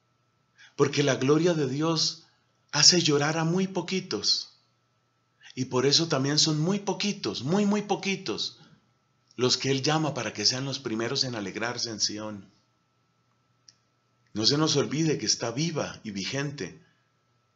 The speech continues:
aquella bienaventuranza de San Mateo, "Bienaventurados los que lloran", pero son poquitos, son muy pocos los que lloran con el llanto de Dios.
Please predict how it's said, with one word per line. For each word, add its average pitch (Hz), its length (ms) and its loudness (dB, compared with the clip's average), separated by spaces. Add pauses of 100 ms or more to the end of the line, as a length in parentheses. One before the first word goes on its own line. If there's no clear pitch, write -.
(240)
aquella 117 600 -2
bienaventuranza 110 1160 -2 (480)
de 104 80 -2
San 101 220 4
Mateo, 104 440 -2
"Bienaventurados 107 880 -2
los 139 220 6
que 104 180 -2
lloran", 113 560 -2 (1040)
pero 110 160 -6
son 117 240 -2
poquitos, 143 840 -8 (560)
son 135 260 0
muy 147 140 4
pocos 151 420 0
los 113 120 2
que 113 140 -2
lloran 127 340 -2
con 101 200 -6
el 92 100 -6
llanto 110 380 -8
de 104 120 -10
Dios. - 540 -10